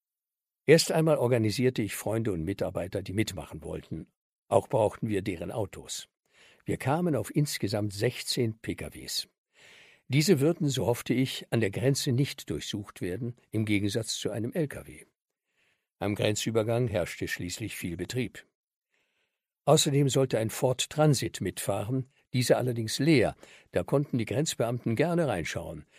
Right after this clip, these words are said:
Mit dem Ford Transit wollten wir die Ausgabe der Remittenten vor Ort organisieren. In Burgwedel verteilten wir die zwanzigtausend Exemplare auf die sechzehn Wagen. Dafür trafen wir uns an einem Montagmorgen in unserer Firmenzentrale.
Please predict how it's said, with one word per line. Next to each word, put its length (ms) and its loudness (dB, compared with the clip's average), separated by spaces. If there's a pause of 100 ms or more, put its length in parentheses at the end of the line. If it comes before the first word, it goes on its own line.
(280)
Mit 140 2
dem 120 0
Ford 240 -2
Transit 560 0
wollten 280 -2
wir 80 0
die 120 -4
Ausgabe 720 -2
der 140 -6
Remittenten 600 -4
vor 320 0
Ort 380 -4
organisieren. 720 -8 (1900)
In 140 6
Burgwedel 480 4
verteilten 540 2
wir 120 2
die 160 -6
zwanzigtausend 800 -2
Exemplare 720 -2
auf 160 -4
die 140 -4
sechzehn 540 -4
Wagen. 380 -12 (840)
Dafür 440 4
trafen 400 2
wir 100 6
uns 220 0
an 160 -2
einem 200 -2
Montagmorgen 760 0
in 160 -2
unserer 320 -6
Firmenzentrale. 1040 -4